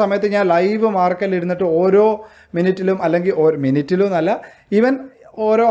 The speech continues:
half an hour-ിലും അല്ലെങ്കിൽ നല്ല നല്ല ഓപ്പർച്യൂണിറ്റീസ് വരുമ്പോൾ ഞാൻ സഡൻ സഡൻ അപ്പം അപ്പം തന്നെ ഞാൻ ലൈവിൽ ഇടുമായിരുന്നു. അപ്പോൾ കുറേ ഒരു ക്രിട്ടിസൈസ് വന്നുകൊണ്ടാണ് നമ്മൾ ആ ഒരു പരിപാടി ഒഴിച്ചിട്ട് നമ്മൾ കംപ്ലീറ്റ്ലി ഏതൊക്കെ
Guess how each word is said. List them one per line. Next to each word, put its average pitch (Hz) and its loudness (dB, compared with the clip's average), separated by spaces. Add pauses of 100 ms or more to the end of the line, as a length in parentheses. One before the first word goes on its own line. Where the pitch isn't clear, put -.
half 190 0
an 202 -2
hour-ിലും 185 0
അല്ലെങ്കിൽ 185 -2
നല്ല 180 2
നല്ല 185 2
ഓപ്പർച്യൂണിറ്റീസ് 175 -2
വരുമ്പോൾ 175 -2
ഞാൻ 180 -2
സഡൻ 190 0
സഡൻ 196 0
അപ്പം 202 0
അപ്പം 196 -2
തന്നെ 185 -2
ഞാൻ 185 -2 (420)
ലൈവിൽ 190 4
ഇടുമായിരുന്നു. 156 0 (340)
അപ്പോൾ 170 2 (680)
കുറേ 160 4 (160)
ഒരു 196 6 (100)
ക്രിട്ടിസൈസ് 190 -4
വന്നുകൊണ്ടാണ് 175 0
നമ്മൾ 170 0 (120)
ആ 180 2 (120)
ഒരു 214 4
പരിപാടി 175 2
ഒഴിച്ചിട്ട് 143 -2 (380)
നമ്മൾ 175 0 (100)
കംപ്ലീറ്റ്ലി 185 0 (400)
ഏതൊക്കെ 170 2